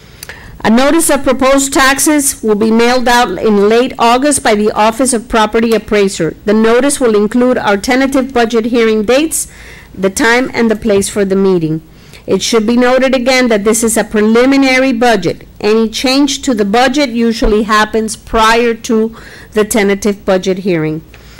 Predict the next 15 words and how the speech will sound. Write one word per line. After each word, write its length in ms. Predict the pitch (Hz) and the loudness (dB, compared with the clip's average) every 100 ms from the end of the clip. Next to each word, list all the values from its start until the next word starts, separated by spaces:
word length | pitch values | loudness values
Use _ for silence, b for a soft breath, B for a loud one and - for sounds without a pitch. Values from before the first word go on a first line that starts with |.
| B | B
I 140 | - | -2
hope 240 | 214 254 233 | 0 0 0
the 120 | 226 | -2
contents 760 | 226 269 277 294 302 302 285 - | -2 0 0 0 0 0 -2 -2
of 200 | 233 214 | -2 0
the 80 | |
message 520 | 220 226 247 - 285 262 | 2 2 2 0 -2 0
will 180 | 226 | 0
assist 560 | 202 202 240 240 - - - | 2 2 0 0 -4 -14 -12
you 380 | 208 208 262 302 | -4 0 0 0
in 220 | - 220 | 0 0
walking 380 | 220 220 214 233 | 0 0 0 -2
through 220 | 226 214 | 0 -2
the 100 | 202 | -2
budget. 440 | 196 190 175 - | 0 0 -2 -4